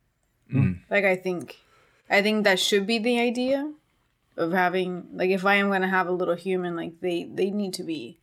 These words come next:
Speaker 2: so much better than I am. But also, am I gonna dictate their life towards what I want them to be?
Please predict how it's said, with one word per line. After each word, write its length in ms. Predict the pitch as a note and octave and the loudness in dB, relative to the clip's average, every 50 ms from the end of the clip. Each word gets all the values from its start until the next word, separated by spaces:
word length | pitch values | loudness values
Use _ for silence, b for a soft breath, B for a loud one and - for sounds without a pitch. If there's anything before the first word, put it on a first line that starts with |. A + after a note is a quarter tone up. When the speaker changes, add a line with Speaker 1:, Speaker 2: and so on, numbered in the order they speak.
| _ _ _ _ _ _ _ F3+ - | _ _ _ _ _ _ _ -14 -4
Speaker 2:
so 280 | - - - B3+ A#3 A3 | 0 2 4 6 6 4
much 200 | G3+ G3 G3 F#3+ | 4 0 0 2
better 240 | F#3+ F#3+ F3+ E3 - | 2 4 4 4 0
than 120 | - D3 | -2 -2
I 140 | D#3+ D3+ C3+ B2+ - | -2 -2 -4 -4 -8
am. 260 | - - F#2 A2 - _ b b b b b b b | -12 -14 -14 -16 -20 _ b b b b b b b
But 120 | - G#3+ G#3 | 2 4 4
also, 460 | G#3 G3+ F#3+ - - F#3+ F#3 F3 - - - | 4 4 2 2 0 2 0 0 -2 -4 -4
am 140 | F#3 F#3 | -2 -2
I 100 | F3+ F3+ | 0 0
gonna 300 | F3+ E3+ F3 E3+ E3+ F3 E3+ - _ _ _ - E3+ - _ _ - | 0 -2 -2 -2 -2 -6 -8 -12 _ _ _ -20 -20 -20 _ _ -2
dictate 480 | - G3 F#3 - - - F3+ D#3+ - _ _ _ _ _ - | 0 0 0 0 -4 -6 -6 -8 -8 _ _ _ _ _ -4
their 160 | - F#3 F#3 | -2 0 2
life 380 | F3 F3 E3+ E3 E3 E3 - - _ _ _ _ _ _ _ _ _ _ _ _ _ _ _ _ _ - | 2 2 2 0 -2 -6 -10 -18 _ _ _ _ _ _ _ _ _ _ _ _ _ _ _ _ _ -18
towards 360 | - - - G3+ F#3 F#3 - | -14 -6 -2 -2 -2 -2 -2
what 280 | F#3 F#3 F#3 F#3+ - - | -4 -2 -2 -2 -2 -2
I 300 | - D#3 E3 E3 E3 - - | 0 0 2 2 2 0 -2
want 360 | F3 - - E3+ - E3 - | -8 -8 -8 -10 -10 -10 -12
them 160 | - - E3+ D3 | -14 -14 -14 -14
to 120 | - D#3 | -14 -14
be? 300 | - A#2 - - - - | -14 -14 -16 -16 -20 -20